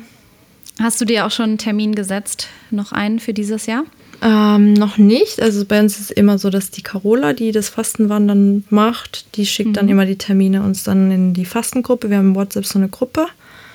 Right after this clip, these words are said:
Speaker 1: Cool.
Speaker 2: Und dann wissen wir die und da hat da zwei Termine in der Gruppe A und B und dann kann man sich aussuchen, wann man das machen möchte.
Speaker 1: Welcher
Speaker 2: Die hab ich noch
Speaker 1: passt.
Speaker 2: nicht bekommen. Aber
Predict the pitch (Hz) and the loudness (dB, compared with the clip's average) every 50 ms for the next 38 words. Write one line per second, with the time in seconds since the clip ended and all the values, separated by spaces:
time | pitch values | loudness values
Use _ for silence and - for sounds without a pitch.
0 | - - - _ _ _ _ _ _ _ _ _ - - 214 202 202 196 190 190 | -20 -20 -20 _ _ _ _ _ _ _ _ _ -6 0 2 2 4 4 2 2
1 | 185 190 185 180 180 180 185 - 208 196 190 190 180 180 190 185 196 208 208 202 | 2 0 2 2 2 2 2 4 4 4 4 4 0 0 2 2 4 4 4 2
2 | 185 180 185 180 180 180 - 180 180 - - - 180 180 180 - 185 175 180 214 | 2 2 2 2 0 -2 -4 -6 -6 -6 -6 -4 -4 -4 -2 0 0 4 4 4
3 | 240 247 240 233 214 196 190 185 - - 190 185 190 190 196 185 180 180 180 185 | 4 4 4 4 4 4 2 0 -4 -6 -6 -4 -4 -2 -2 0 0 0 0 2
4 | 208 220 226 - - 190 180 185 190 - 185 185 180 175 175 180 180 - - 180 | 2 2 2 2 2 0 0 0 -2 -2 -2 -2 0 0 -2 -4 -6 -6 -4 -4
5 | 180 - - 214 202 196 196 190 190 - _ - - - - - - - _ _ | -4 -4 -4 -4 -6 -2 -2 -4 -4 -4 _ -20 -20 -20 -20 -20 -20 -20 _ _
6 | _ - 190 180 180 180 175 - - 180 180 190 190 170 170 180 - - 208 185 | _ -6 -2 0 0 0 -2 -2 -2 -2 2 4 4 4 2 0 -2 -2 -2 -2
7 | 175 180 208 202 190 180 180 180 180 - - 190 - - - 185 185 190 196 - | -2 -2 -2 -2 2 2 2 2 0 -6 -10 -12 -12 -8 -6 -4 -2 -2 -4 -6
8 | - _ - - - - - _ _ - 196 185 190 190 175 175 | -10 _ -20 -20 -20 -20 -20 _ _ -2 -2 0 2 2 0 0